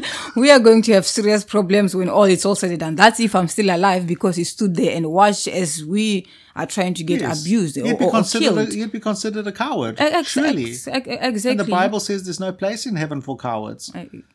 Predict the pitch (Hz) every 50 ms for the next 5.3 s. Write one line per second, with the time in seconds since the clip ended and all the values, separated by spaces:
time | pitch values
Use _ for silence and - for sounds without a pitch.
0 | _ _ - _ - - - - - - 190 180 170 160 160 156 156 160 160 156
1 | 156 147 151 151 _ - 170 180 196 202 175 180 - - - - 269 269 - -
2 | 294 - 143 143 139 - - 160 151 143 147 - 151 - - - 151 143 139 139
3 | 139 135 - 160 147 - 147 - 175 175 - 320 330 _ - - 135 113 113 120
4 | 139 151 156 - - - - 180 151 143 147 165 208 220 269 220 - - - 165
5 | 151 143 139 135 131 131